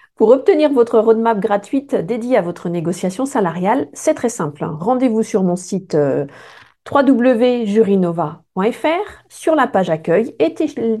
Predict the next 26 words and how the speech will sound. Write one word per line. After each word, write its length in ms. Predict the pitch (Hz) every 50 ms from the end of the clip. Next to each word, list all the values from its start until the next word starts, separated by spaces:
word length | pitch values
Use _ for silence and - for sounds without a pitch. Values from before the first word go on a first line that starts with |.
| 240 -
et 180 | - 214 208 208
téléchargez-la, 840 | - 302 277 302 285 285 247 220 214 185 190 180 165 170 208 254 269 269
c'est 180 | 269 - - -
gratuit 580 | - 202 185 185 185 - - 220 240 269 311 453 453 - _ - - - - - _ _ _
et 120 | 220 233 202
j'espère 380 | 214 214 - - 208 196 196
surtout 280 | - - 175 - - -
que 80 | -
cela 220 | - - 202 269 285
vous 260 | 285 277 277 277 269
aidera. 720 | 262 254 214 202 - - 196 208 214 214 214 208 208 208 208 208 214 214 208 _ _ _ _ _ _ _ _ _ _ _ _ _ _ _
Je 80 | 226 262
vous 80 | 277
invite 240 | 320 320 339 330 320
également 380 | 302 254 285 277 277 277 294 285
à 80 | 233
vous 220 | 190 190 190 196 220
abonner 360 | 233 226 269 269 262 277 254
à 40 | 208
la 120 | 190 180
newsletter 560 | 190 208 262 311 294 277 285 277 285 285 269 269
hebdomadaire, 800 | 240 208 196 226 233 220 220 202 208 220 220 220 214 214 208 -
hebdomadaire 680 | 214 214 202 196 208 220 202 208 196 175 185 185 180 160
des 100 | 156 156
Jurys 300 | 147 156 147 - 143 147
Nova. 580 | 180 208 214 240 247 262 277 285 294 302 294